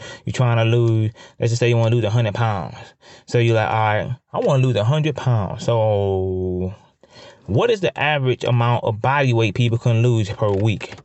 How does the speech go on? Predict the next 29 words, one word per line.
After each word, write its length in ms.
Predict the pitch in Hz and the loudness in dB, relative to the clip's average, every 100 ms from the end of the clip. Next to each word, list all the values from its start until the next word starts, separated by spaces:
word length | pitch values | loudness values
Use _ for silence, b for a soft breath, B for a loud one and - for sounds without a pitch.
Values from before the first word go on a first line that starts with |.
| _ | _
Let's 160 | 127 131 | -2 0
just 200 | 127 117 | 0 0
say 220 | 120 113 | 0 0
two 260 | 117 - 135 | -2 -2 0
pounds, 540 | 117 117 95 - - - _ - _ _ _ - - | 0 -2 -4 -10 -14 -20 _ -20 _ _ _ -18 -4
right? 360 | - 131 139 - B B B - | 0 2 0 -6 B B B -4
Two 140 | 196 | 0
pounds 300 | 170 160 139 | 2 2 2
a 60 | 123 | 2
week. 220 | 117 92 - B B | 0 -2 -10 B B
That 240 | - 139 - | -2 0 0
should 300 | - 147 120 | -2 -2 2
be 160 | 127 | 2
your 260 | 123 117 107 | 2 2 0
goal. 540 | 127 156 214 139 82 - B B B B _ _ B B B B - | -2 -2 0 -2 -4 -8 B B B B _ _ B B B B -2
That 160 | 151 | -2
should 180 | 170 170 | 0 0
be 100 | 160 | 2
your 200 | 165 151 | 2 0
short-term 640 | 135 165 175 - 151 139 120 | 0 0 -2 -2 0 2 2
goal, 400 | 117 107 73 69 B B B B B B - | 2 0 -4 -10 B B B B B B -2
right? 400 | 123 147 165 - _ _ b b b b b - | 0 2 -2 -8 _ _ b b b b b -4
That 180 | 131 | -2
should 180 | 139 156 | 0 0
be 80 | 151 | 2
your 240 | 147 143 | 2 2
short-term 800 | 123 - 156 156 - 151 143 139 | 0 0 0 0 -2 -2 0 0
goal 540 | 123 131 123 107 98 - B B B | 2 2 2 0 -4 -8 B B B
in 640 | - 127 123 117 110 98 | -2 2 2 2 2 -2